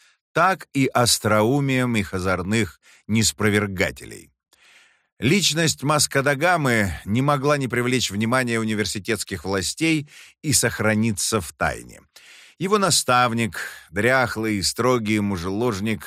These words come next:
совершенно лишённый чувства юмора и слепо следующий всем условностям академической жизни, заметил взбешённому, но владеющему собой Вану,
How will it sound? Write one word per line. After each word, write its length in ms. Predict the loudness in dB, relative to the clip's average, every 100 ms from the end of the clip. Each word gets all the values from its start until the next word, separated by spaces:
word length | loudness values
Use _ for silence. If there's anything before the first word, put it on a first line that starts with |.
| -10
совершенно 720 | -6 -4 -2 0 0 0 -2
лишённый 580 | -2 -2 -2 -2 -2 -4
чувства 380 | -4 -6 -2 -2
юмора 420 | 0 0 0 0
и 80 | -2
слепо 420 | -2 -2 0 -2
следующий 800 | -2 -2 0 -2 -4 -6 -6 -8 -16 -4
всем 440 | 0 4 4 4
условностям 720 | 2 0 0 -2 0 -2 0 0
академической 880 | 0 -2 0 -2 -2 -2 0 0
жизни, 580 | 0 0 0 2 0 0 -6 -16 -4
заметил 640 | 2 2 2 2 0 0
взбешённому, 920 | 0 -2 0 2 2 2 0 -2 -4
но 120 | -2 0
владеющему 640 | 0 2 0 0 -4 -4
собой 320 | -2 0 -2
Вану, 560 | 0 2 2 0 -4